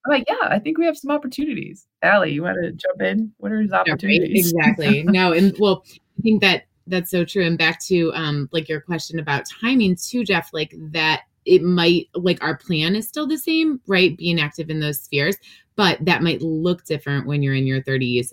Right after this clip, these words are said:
Speaker 2: and when you're in your forties and when you're in your fifties. But that's the interesting part is, like, the, the framework still stands. It's just the action piece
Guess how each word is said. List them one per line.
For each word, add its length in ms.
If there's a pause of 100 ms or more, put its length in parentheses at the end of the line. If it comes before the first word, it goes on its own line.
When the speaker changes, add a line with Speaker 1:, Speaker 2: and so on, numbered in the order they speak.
Speaker 2:
and 240
when 140
you're 120
in 100
your 120
forties 560
and 120
when 160
you're 120
in 100
your 120
fifties. 480
But 100
that's 240
the 120
interesting 420
part 200
is, 180
like, 320 (460)
the, 520 (400)
the 160
framework 460
still 260
stands. 500
It's 240
just 320
the 220
action 420
piece 400